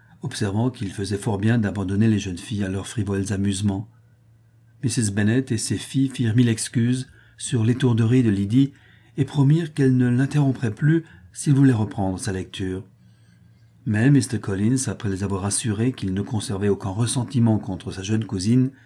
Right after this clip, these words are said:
et qu'il oublierait la manière dont elle s'était conduite, s'assit à une autre table avec mister Bennet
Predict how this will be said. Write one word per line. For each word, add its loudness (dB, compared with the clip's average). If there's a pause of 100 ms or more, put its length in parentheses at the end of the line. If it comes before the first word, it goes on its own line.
(520)
et -4
qu'il 4
oublierait 4
la -2
manière 2
dont -4
elle -6
s'était -6
conduite, 2 (460)
s'assit -2
à 2
une 2
autre -2
table -4
avec -6
mister -2
Bennet -4